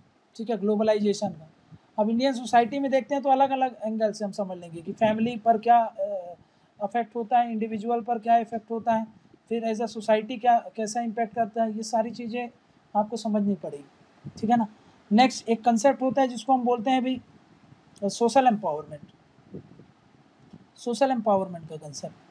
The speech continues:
Social empowerment मतलब ये जो capacity building और vulnerable section और जो weaker section होता है, उसके upliftment में जो भी चीज़ें की जाती है, वो सब हम देखते हैं इसमें। जैसे reservation वगैरह चीज़, ये सब काहे में आ जाती है?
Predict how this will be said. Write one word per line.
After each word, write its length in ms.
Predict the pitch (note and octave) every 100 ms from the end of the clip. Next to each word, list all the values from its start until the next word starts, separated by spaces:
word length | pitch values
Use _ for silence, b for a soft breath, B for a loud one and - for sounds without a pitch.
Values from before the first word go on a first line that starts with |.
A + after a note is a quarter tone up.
| _ _ _ -
Social 360 | - G#3+ G#3+ C4
empowerment 560 | B3 B3 B3+ B3+ B3+
मतलब 180 | B3 B3+
ये 160 | B3 B3+
जो 100 | B3+
capacity 540 | B3+ A3 A#3+ B3 B3+
building 380 | A#3 B3+ B3 B3+
और 120 | B3+
vulnerable 500 | A3+ A#3+ B3 B3 B3+
section 360 | B3+ A#3+ - F#5+
और 220 | F#5+ F#5
जो 380 | A#4 B4 A#4+ - b b _
weaker 260 | A3 B3+ A#3+
section 360 | B3+ A#3+ C4
होता 280 | B3 A#3 B3
है, 140 | B3
उसके 260 | A3 G#3+ C4+
upliftment 560 | G#3 A3+ A#3 A#3 B3+ A#3
में 200 | B3 G#3+
जो 120 | A#3
भी 240 | B3+ B3 b b b _
चीज़ें 300 | A3+ A3 B3+
की 160 | B3
जाती 340 | B3 B3 A#3 B3+
है, 60 |
वो 140 | B3 A#3+
सब 180 | A#3+ A3+
हम 120 | G#3+
देखते 280 | G3+ - F3+
हैं 80 |
इसमें। 180 | D#3 F3+
जैसे 240 | E3+ G3 A3+
reservation 540 | A3 A3+ A3 G#3+ B3
वगैरह 320 | A3+ A3 A3
चीज़, 260 | G#3+ A3 G#3
ये 80 | G#3+
सब 180 | G#3+
काहे 180 | - G#3
में 120 | A3
आ 40 | G#3+
जाती 260 | G#3+ G#3
है? 120 | A3